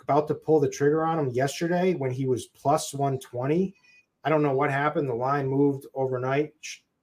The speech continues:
so a lot of money came in on him. I still think, uh, the line is too, I think he should be a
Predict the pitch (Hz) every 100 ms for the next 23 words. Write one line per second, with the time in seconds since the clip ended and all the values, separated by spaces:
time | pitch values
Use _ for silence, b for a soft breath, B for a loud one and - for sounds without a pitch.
0 | _ - 127 120 113 123 139 135 131 135
1 | - 143 143 147 147 147 151 - 139 -
2 | 156 156 156 151 - - _ 135 123 120
3 | 123 131 135 131 123 - - - 139 147
4 | 135 139 139 131 - 131 127 123